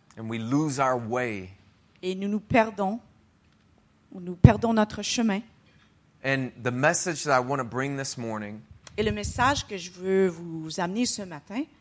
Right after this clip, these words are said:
Speaker 1: is very simple.
Speaker 2: est très simple.
Speaker 1: That when a sheep is lost,
Speaker 2: Quand une brebis est perdue,
Speaker 1: whether in your mind or in your heart,
Speaker 2: que ce soit dans votre, euh,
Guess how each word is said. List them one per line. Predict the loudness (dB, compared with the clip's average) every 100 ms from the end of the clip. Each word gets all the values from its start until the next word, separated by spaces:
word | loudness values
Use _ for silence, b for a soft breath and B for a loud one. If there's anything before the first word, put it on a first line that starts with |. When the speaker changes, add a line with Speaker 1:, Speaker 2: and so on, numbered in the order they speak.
| -18
Speaker 1:
is | -12
very | -2 0 0
simple. | 0 -4 -6 -10 -8
Speaker 2:
est | -4
très | 2 2
simple. | 2 0 -4 -6 -12 _ _ _ _
Speaker 1:
That | -8
when | -4 -4
a |
sheep | -4 -6 -4 -6 -6 -6
is | -4 -2 -4 -12 -12
lost, | -4 0 0 -2 -8 -12 -16 -10 2
Speaker 2:
Quand | 4
une | 8
brebis | 10 12 10 6 -2 -4
est | 2
perdue, | 4 4 2 -10 -10 -12 -6
Speaker 1:
whether | -2 -2 -2
in | -2
your | -2 -2
mind | 2 4 4 4 0 -2
or | -6
in | -6 -6
your | -4 0
heart, | 0 0 -8 -20 _ -20
Speaker 2:
que |
ce | -10 -8
soit | -2 6 6
dans | 6 2
votre, | 0 -4 -6 -14
euh, | -10 -6 -4